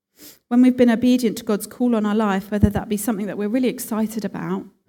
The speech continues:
or maybe a bit like Mary, slightly scared about, let's be full of joy. Joy is a choice, and choosing to respond to life's difficult situations with inner contentment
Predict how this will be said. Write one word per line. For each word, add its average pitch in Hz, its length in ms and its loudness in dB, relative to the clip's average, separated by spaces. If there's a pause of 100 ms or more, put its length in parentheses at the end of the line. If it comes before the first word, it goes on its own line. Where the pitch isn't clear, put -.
(680)
or 247 360 6
maybe 220 280 2
a 214 60 0
bit 220 160 -4
like 196 320 -4
Mary, 202 560 -2
slightly 202 380 -4
scared 208 360 -4
about, 208 400 -4 (720)
let's 226 160 -6
be 226 120 -2
full 214 160 -2
of 208 120 -2
joy. 190 440 -4 (960)
Joy 277 220 4
is 254 100 0
a 202 60 0
choice, 185 600 -4 (960)
and 220 240 0
choosing 247 360 2
to 247 120 2
respond 226 440 0
to 220 100 -2
life's 202 280 0
difficult 220 400 -4
situations 202 680 -4
with 202 100 -6
inner 208 220 -2
contentment 202 640 -4